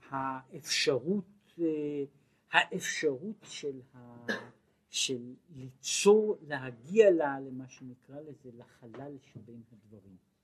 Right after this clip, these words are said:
כן? עכשיו, הבעיה הזו, בעיית החלל שבין הדברים, בעיית החלל שבין הישים, היא בעיה שהיא קיימת, כן?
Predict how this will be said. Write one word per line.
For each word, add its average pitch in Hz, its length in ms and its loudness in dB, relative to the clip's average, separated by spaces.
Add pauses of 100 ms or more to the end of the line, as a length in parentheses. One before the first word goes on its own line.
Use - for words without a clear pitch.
(460)
כן? 175 60 -20 (400)
עכשיו, 196 200 4
הבעיה 190 540 2
הזו, 139 440 -10 (420)
בעיית 143 460 -2
החלל 127 600 -14
שבין 120 440 -16
הדברים, 107 520 -18 (1400)
בעיית 135 380 -14
החלל 135 480 -20
שבין 123 420 -14 (100)
הישים, 110 720 -20 (600)
היא 202 100 -6
בעיה 170 500 -8
שהיא - 260 -20 (460)
קיימת, 147 680 8 (500)
כן? 165 140 -14